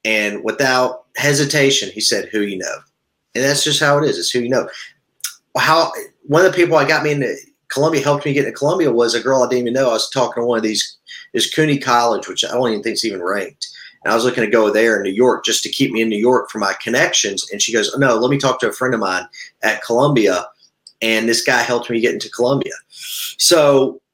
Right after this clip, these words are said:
you know, it, it, those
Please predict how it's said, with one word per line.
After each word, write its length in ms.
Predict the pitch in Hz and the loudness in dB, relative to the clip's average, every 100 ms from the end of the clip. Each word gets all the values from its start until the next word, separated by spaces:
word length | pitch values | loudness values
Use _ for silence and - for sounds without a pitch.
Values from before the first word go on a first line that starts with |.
| _ _ _ _ _ _ _ _ - - | _ _ _ _ _ _ _ _ -20 -10
you 100 | 101 | -6
know, 200 | 120 117 | 0 2
it, 220 | 110 120 - | 2 2 -2
it, 360 | 113 110 107 | -6 -6 0
those 580 | 135 160 175 175 - | 4 6 6 4 -2